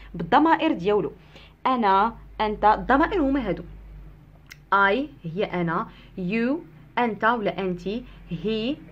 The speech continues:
هو. She هي. It هادي كتستعمل لغير العاقل. We نحن. You أنتم ولا أنتن. They هم أو لا هن. نكمل. إذن دريس أنا علاش كنهضر دري؟ إذن غادي نقول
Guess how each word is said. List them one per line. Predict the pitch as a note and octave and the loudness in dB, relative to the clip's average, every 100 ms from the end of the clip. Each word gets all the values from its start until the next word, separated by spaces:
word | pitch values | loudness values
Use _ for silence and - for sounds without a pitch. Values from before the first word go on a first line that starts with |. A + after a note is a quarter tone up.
| - - | -20 -12
هو. | E3+ G#3 F3+ C4 - - - | -6 -2 0 -2 -6 -20 -12
She | - A#3 G#3+ C#4+ - _ _ D#3+ | -8 -6 -6 -8 -10 _ _ -10
هي. | G#3 F#3 G3 - _ _ _ D#4 | -6 -4 -4 -6 _ _ _ -2
It | E4+ - - F#3 | -2 -6 -10 -8
هادي | F3+ | -6
كتستعمل | A#3+ - A3 G3+ C4+ | -8 -4 -2 0 0
لغير | B3+ A#3 C4 | 0 2 0
العاقل. | A#3+ E3 E3+ E3+ D#3 - _ - _ - | 0 -2 -4 -6 -14 -20 _ -20 _ -12
We | G3 A#3 A3+ C#4 - - | -6 -4 -4 -6 -10 -10
نحن. | G#3 - F#3 A3 C#4 _ | -10 -6 -4 -4 -6 _
You | F#3 F3+ A3 G#3 C#4+ - _ - | -10 -6 -4 -4 -4 -8 _ -4
أنتم | B3 G#3 A#3+ B3+ | -2 -2 -2 -2
ولا | F#3+ - F#3 | 0 -2 -4
أنتن. | F3 - F3 A#3 - _ - | -6 -4 -2 -2 -4 _ -8
They | E3+ G#3 A#3+ C4 D4 D4 - _ | -4 0 2 2 2 -2 -14 _
هم | D#3+ A3 B3 | -4 0 0
أو | B3 G3 | 0 -4
لا | G3+ A3+ - | -2 -4 -6
هن. | D#3+ F#3+ E3 - - _ _ _ _ _ _ _ _ _ - _ _ - | -8 -6 -8 -10 -18 _ _ _ _ _ _ _ _ _ -20 _ _ -16
نكمل. | F3 F3+ F3 E4+ G4+ - _ _ - | -8 -2 0 0 -2 -10 _ _ -10
إذن | F3+ F#3 C4+ F4 - _ _ _ - | -2 -2 -2 -6 -12 _ _ _ -6
دريس | F3+ A3+ A#3 | -4 -2 -2
أنا | G#3+ | -2
علاش | E3 F3 | 0 -2
كنهضر | F3+ D#3+ E3 D#3+ | -2 -4 -4 -4
دري؟ | D#3+ G#3 G3+ E4 | -4 -2 -2 -4
إذن | F3+ F#3+ | -4 -4
غادي | F3+ F3 | -2 -2
نقول | F3 A#3+ | -2 -4